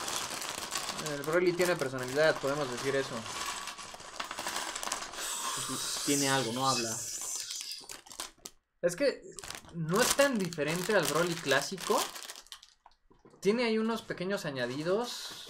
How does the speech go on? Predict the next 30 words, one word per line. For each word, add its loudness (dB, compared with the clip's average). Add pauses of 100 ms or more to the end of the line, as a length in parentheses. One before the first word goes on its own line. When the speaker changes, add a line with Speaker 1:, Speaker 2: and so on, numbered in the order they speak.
(120)
Speaker 2:
Bueno, -2
tiene -6
más -4
personalidad, -4
ya. -10 (120)
Ya 0
con 0
esos -2
ana-, 0
añadidos 0
tiene -2
más -4
personalidad, -4
Speaker 1:
Y -10
Speaker 2:
obviamente. -2
Speaker 1:
tiene 8
una 2
escena 2
que -6
sí -4
me 0
gustó, 0
que -6
es -6
cuando -2 (260)
como -6
que -10
explica 0
sus -2
sentimientos, -4